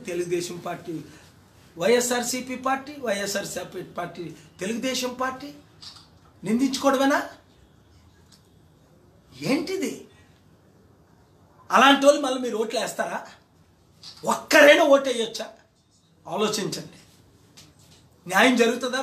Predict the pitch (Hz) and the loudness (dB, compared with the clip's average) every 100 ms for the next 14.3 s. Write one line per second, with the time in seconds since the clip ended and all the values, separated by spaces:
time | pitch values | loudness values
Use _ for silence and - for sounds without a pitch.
0 | 247 247 247 247 247 247 240 240 240 220 | -4 -4 -4 -6 -6 -4 -4 -2 -2 -2
1 | - - - - 170 208 214 214 269 320 | -8 -12 -18 -10 -2 2 4 4 6 6
2 | 339 - - - _ 160 175 226 220 220 | 6 -2 -20 -20 _ -6 4 4 6 2
3 | 220 214 208 220 180 190 202 196 190 160 | 0 -2 -4 -2 -4 -4 -4 -4 -4 -4
4 | - 147 196 262 269 254 226 160 - - | -6 -2 4 6 8 8 6 2 -4 -18
5 | - - _ _ _ _ _ _ _ _ | -20 -20 _ _ _ _ _ _ _ _
6 | _ _ _ _ _ _ _ 151 170 240 | _ _ _ _ _ _ _ -6 2 4
7 | 269 277 247 240 240 262 202 165 220 220 | 4 2 2 0 -2 0 0 2 0 0
8 | 220 175 196 - 156 147 156 180 175 - | 0 -4 -6 -8 -6 -6 -8 -8 -8 -8
9 | 180 170 190 - - 151 - - - - | -10 -8 -8 -8 -8 -12 -18 -20 -20 -20
10 | - - - - 185 240 254 247 233 277 | -20 -20 -20 -4 0 4 8 8 8 4
11 | 269 - 220 220 233 220 202 208 196 196 | 0 -6 -6 -4 -2 -2 -4 -8 -10 -10
12 | 185 165 - 156 - _ _ _ - - | -10 -8 -10 -12 -20 _ _ _ -20 -20
13 | - - - _ - _ _ 127 165 220 | -20 -20 -20 _ -20 _ _ -14 2 4
14 | 277 - 285 | 4 4 2